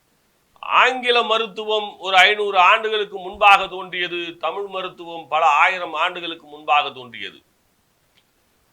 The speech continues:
என்னென்ன உணவுகளை இன்னார் உண்ணலாம், இன்னார் உண்ணக்கூடாது என்பதை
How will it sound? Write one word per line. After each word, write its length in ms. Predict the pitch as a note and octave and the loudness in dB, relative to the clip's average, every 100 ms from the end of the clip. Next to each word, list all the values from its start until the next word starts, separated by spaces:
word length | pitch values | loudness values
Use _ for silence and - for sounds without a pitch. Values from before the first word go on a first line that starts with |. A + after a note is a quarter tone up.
| _ | _
என்னென்ன 440 | D3 G#3 A#3 A#3 A3 | -10 -2 -2 0 0
உணவுகளை 560 | G#3+ B3+ B3+ A#3+ A#3+ A3+ D#3 | 0 -2 0 2 4 2 -2
இன்னார் 460 | F3 A3 A#3 A3+ G3+ | -8 -2 4 4 4
உண்ணலாம், 500 | G3+ A3+ A3 G#3+ G3+ - | -2 0 4 6 6 2
இன்னார் 440 | D3 F3+ G#3 G3 F#3 | -12 -10 0 2 2
உண்ணக்கூடாது 680 | F#3+ A3+ A3+ - G#3 G3+ G3 | -2 -4 -4 -4 2 4 2
என்பதை 320 | F#3 F#3+ F#3+ | -2 -6 -4